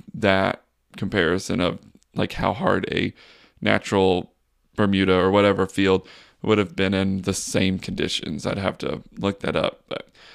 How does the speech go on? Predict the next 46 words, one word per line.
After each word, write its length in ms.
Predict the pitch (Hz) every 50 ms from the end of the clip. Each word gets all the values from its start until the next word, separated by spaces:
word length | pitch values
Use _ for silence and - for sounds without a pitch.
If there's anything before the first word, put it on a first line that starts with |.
| - _
something 340 | - - 135 123 113 123 117
to 80 | 113 110
consider 480 | - 104 101 - - 117 104 101 98
that 240 | 95 95 92 80 - _ _ _ _ _ _ -
maybe 400 | 95 101 98 104 98 98 98 98
grass 560 | 92 - 92 95 98 98 104 104 - - - -
isn't 300 | - 117 120 - 113 98
always 240 | 92 92 92 90
the 120 | 92 92 95
answer. 180 | 92 90 -
'Cause 100 | 92 101 104
I 100 | 101 101
remember, 500 | 110 110 107 104 104 101 101 98 95 - - - - _ _ _ _ _ _ _ -
um, 440 | - 95 95 92 - 87 90 87 - - - - - - - - -
what 160 | - 117 113
was 100 | 101 98
his 100 | 95 90
name? 260 | 90 101 98 95 95 95
Brett 240 | - 107 104 98
Favre 340 | - - 120 117 113 110 107
played 640 | 98 - - - - 107 104 101 98 98 101 101 98 - -
in, 420 | 95 98 98 95 95 101 98 98
I 60 | 101
think, 200 | 101 104 110 104
the 80 | - 101
Minnesota 540 | 104 110 110 101 - - 110 110 104 104 98
Stadium 420 | - - 101 98 101 101 98 98
when 120 | 101 98
he 120 | 107 104 98
got 180 | 95 98 95
his 180 | 107 113 104 -
concussion, 520 | - - 95 - 101 87 - - 90 101 - - - - _ _ _ _ _ _
and, 480 | - - - 101 98 98 95 95 95 92
uh, 220 | 92 90 - - -
the 120 | - 95
field 320 | - - 107 104 101 98 98
was 100 | 95 -
hard 180 | 98 92 98
as 60 | 98
a 60 | 95 95
rock, 340 | 95 95 95 90 - -
and 100 | - -
that 140 | 90 95 -
was 140 | 78 - -
natural 280 | - - - - - -
grass. 380 | - 76 - - 101 - -